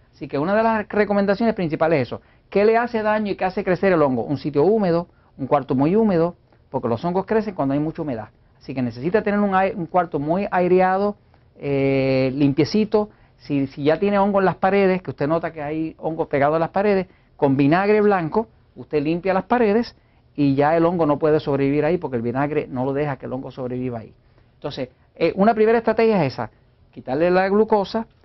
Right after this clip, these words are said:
quitarle el azúcar, eh, limpiar las paredes bien con vinagre, que tenga un sitio aireado, con mucha luz, que salga a coger el sol de vez en cuando, porque eso le ayuda a matar el hongo.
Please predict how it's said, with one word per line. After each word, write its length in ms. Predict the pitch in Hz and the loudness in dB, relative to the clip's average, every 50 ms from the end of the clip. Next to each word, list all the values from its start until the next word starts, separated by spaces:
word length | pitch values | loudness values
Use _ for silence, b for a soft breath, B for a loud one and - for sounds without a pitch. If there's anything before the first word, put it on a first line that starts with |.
| _ - | _ -12
quitarle 320 | 117 - - 131 139 165 | -8 -2 0 0 2 2
el 60 | 190 | 2
azúcar, 540 | 220 220 - - 214 208 - - 202 202 202 b b b b b _ - | 0 0 0 0 0 0 0 -2 -4 -4 -4 b b b b b _ -10
eh, 420 | - 135 131 127 131 131 131 131 135 | -6 -4 -2 -2 0 0 0 2 2
limpiar 300 | 139 131 123 147 151 165 | 2 2 2 2 2 2
las 100 | 180 - | 0 2
paredes 480 | - 202 196 196 196 196 202 196 175 | 2 2 2 2 2 2 2 2 2
bien 240 | 165 170 175 185 175 | 2 2 2 2 2
con 180 | - 196 190 185 | 0 0 2 2
vinagre, 560 | 202 196 185 180 175 175 175 180 185 180 b b b b | 2 2 2 2 0 0 0 0 0 -2 b b b b
que 120 | - 135 117 | -6 -4 -2
tenga 160 | 135 139 165 | 0 2 2
un 80 | 170 - | 0 0
sitio 300 | - 185 170 190 190 185 | -2 -4 0 2 2 2
aireado, 480 | 185 190 190 185 180 185 185 185 185 | 4 4 2 2 2 2 0 -2 -2
con 120 | - 135 127 | -2 -2 0
mucha 320 | 131 147 160 - 202 196 | 0 0 2 2 2 4
luz, 540 | 196 185 185 190 196 185 - - - - b b b b b _ | 4 4 4 4 2 -2 -6 -12 -16 -20 b b b b b _
que 120 | - 143 | -6 -4
salga 280 | 117 - 151 147 165 180 | -2 0 0 0 0 0
a 60 | - | 0
coger 360 | - 175 165 180 185 180 175 - | 2 2 2 4 2 2 0 0
el 140 | - 156 147 | -2 -4 -2
sol 300 | - - 180 180 180 165 | 0 2 2 2 4 2
de 60 | 160 | 2
vez 140 | 160 160 175 | 2 2 2
en 100 | 190 190 | 0 0
cuando, 520 | - 202 190 180 170 180 185 196 196 - _ _ _ _ | 0 0 0 0 0 -2 -2 -2 -2 -4 _ _ _ _
porque 200 | - 135 - 143 | -6 -4 -2 -2
eso 140 | 123 - 156 | -2 0 2
le 80 | 151 | 2
ayuda 200 | 147 147 156 160 | 2 4 2 2
a 40 | 156 | 2
matar 240 | 156 151 160 170 190 | 2 0 0 0 0
el 100 | 196 190 | 0 0
hongo. 220 | 160 160 170 190 | -2 -2 -6 -10